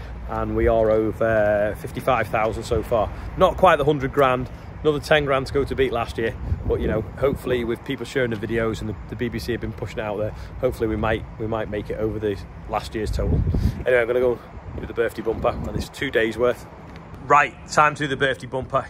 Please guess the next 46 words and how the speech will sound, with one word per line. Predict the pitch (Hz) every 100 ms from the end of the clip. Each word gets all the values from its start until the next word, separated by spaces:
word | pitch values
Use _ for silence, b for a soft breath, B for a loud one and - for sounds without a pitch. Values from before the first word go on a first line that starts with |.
| -
Huge | 147 143 -
today. | - 131 123
Well, | 113
I | 117
thought | 151
it | 143
was | 123
gonna | 131
be | 110
huge, | 127 104 - -
so | -
I | 110
started | - 123 117 -
cramming | - 131 127
everyone | 113 113 117
up, | 123
and | 110
actually | 127 - - 117
I, | 107 -
I | 104
got | 104 110
enough | 113 113
room. | 127 131 117 B B B
So | 117
we've |
got | 123 123
Joshua | - 151 151
Patterson | 143 - 131 -
is | 120
fourteen. | - - 123 113 139 131
He's | 120 123
got | - 131
his | 135
own | 131
YouTube | 131 127 135
channel, | - 135 135
Farming | - 131 131 127
with |
the | 120
Pattersons, | - 127 - - 131
I | 120
think. | 127 139 - B B B B
Uh, | - 120
check | 110 127 120
it | 127
out. | 135